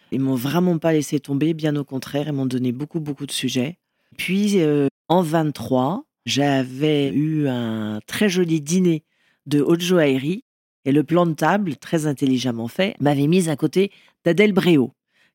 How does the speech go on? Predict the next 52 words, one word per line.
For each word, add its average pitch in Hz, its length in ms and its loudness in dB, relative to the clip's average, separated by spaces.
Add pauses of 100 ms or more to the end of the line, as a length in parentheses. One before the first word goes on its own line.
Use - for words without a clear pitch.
qui 143 300 -2
est 175 40 4
la 123 380 0
rédactrice 151 540 -2
en 143 80 0
chef 135 380 -2
mode, 175 500 0
et 117 120 -2
elle 120 120 2
a 120 60 -2
pris - 160 -6
du 127 140 -2
galon 131 300 0
depuis, 123 360 -4
elle 123 140 0
a 107 40 -2
d'autres 123 280 -6
rubriques, 123 340 -2 (380)
de 123 80 2
Gala. 147 400 2 (140)
Et 127 80 -4
comme 220 240 4
je 214 120 4
savais 180 260 2
qu'une 160 200 -6
journaliste, 165 580 0
euh, 135 300 2
s'était 135 360 -4
en 135 140 0
allée, 131 400 0 (120)
je 135 160 0
lui 147 40 4
ai 139 40 0
demandé 165 520 2
si - 240 -4
elle 135 140 2
avait 131 200 -2
besoin 139 300 0
d'une 185 180 0
plume. 120 340 -4 (680)
Ce - 100 -16
qui 165 100 -6
fait 202 140 2
qu'aujourd'hui, 180 840 2 (100)
c'est - 260 -2
très 226 300 2
rigolo, 185 680 4
ça 160 180 -2
demande 170 240 2
une 160 140 0
agilité 170 480 0
intellectuelle 160 800 0